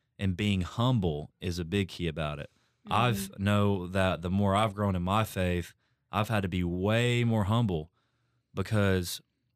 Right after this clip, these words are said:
Speaker 1: I know for me, especially being an athlete, that, you know, you always think you're at this level, and then you're really, you're, ju-, you're, you're really not sometimes. And it's, and the more humble that I've, I've found that it is to be in the eyes of God,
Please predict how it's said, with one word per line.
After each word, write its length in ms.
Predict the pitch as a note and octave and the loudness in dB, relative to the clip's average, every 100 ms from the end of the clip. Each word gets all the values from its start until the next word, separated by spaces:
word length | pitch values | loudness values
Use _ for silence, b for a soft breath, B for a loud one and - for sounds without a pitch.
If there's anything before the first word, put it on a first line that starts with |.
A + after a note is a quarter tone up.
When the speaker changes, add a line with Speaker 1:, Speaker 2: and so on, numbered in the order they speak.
| _ _ | _ _
Speaker 1:
I 120 | G2+ | -2
know 180 | G#2+ A2+ | 2 2
for 160 | G#2 G#2 | 0 0
me, 300 | G2 A2+ A2 | 0 2 0
especially 400 | F#2 A#2+ A#2 G2 | -2 -4 -4 -2
being 360 | G2+ G2 F#2 F2+ | 0 0 -2 -2
an 60 | |
athlete, 640 | F#2 C3 D3 G#2+ F#2 F#2 - _ _ _ _ _ F#2 | 0 0 -2 0 0 0 -4 _ _ _ _ _ -6
that, 440 | G2+ G2 F#2+ F#2+ - _ _ _ _ _ | -2 2 0 -2 -10 _ _ _ _ _
you 140 | G2 | -6
know, 120 | G2+ G2 | -2 -2
you 220 | F#2+ G2 | -2 -4
always 320 | G2 G2 F#2 | -4 -6 -10
think 220 | G2+ F#2 G2 | -8 -8 -6
you're 240 | F2+ F2+ - | -8 -8 -10
at 160 | F#2+ | -10
this 280 | - C3 - | -4 -4 -2
level, 500 | A2+ G#2 G2 G2 G2+ - _ | 0 2 2 0 0 -8 _
and 120 | G2+ G#2 | 0 2
then 100 | G2+ | 4
you're 160 | F#2+ | 2
really, 300 | G2+ C3+ B2 | 2 2 2
you're, 140 | F#2 G2+ | 0 -4
ju-, 100 | G#2 | -6
you're, 400 | G2 G2+ G2 - | -2 0 0 -2
you're 140 | G2 | 0
really 200 | A2 A2 | 2 2
not 240 | F#2 A2+ G#2 | 4 2 0
sometimes. 520 | F2 D#2+ - - - - | -8 -8 -10 -12 -14 -2
And 140 | G#2+ | 0
it's, 120 | G2+ - b b b _ _ | -2 -6 b b b _ _
and 140 | A#2+ | 0
the 60 | A2+ | 2
more 240 | A#2+ D#3+ | 2 2
humble 280 | B2 B2+ A2 | 2 2 2
that 120 | G2+ | 2
I've, 300 | G2 G2+ - - | 4 2 -4 -4
I've 180 | G2 | -4
found 480 | - G#2+ G2+ G2+ F#2+ F#2+ G2+ | -2 0 2 2 0 -6 -6
that 360 | F#2+ F2+ F2 - _ _ _ _ | 0 0 0 -6 _ _ _ _
it 100 | G2+ | -2
is 140 | G#2 - | -2 -2
to 100 | G2 | -2
be 180 | G2+ | 0
in 160 | F2+ F2 | 0 -4
the 80 | F#2 | -2
eyes 200 | F#2 F#2+ | 0 0
of 100 | F2+ | -2
God, 480 | F2+ F#2 G2 G2+ G#2 | -2 0 2 0 -2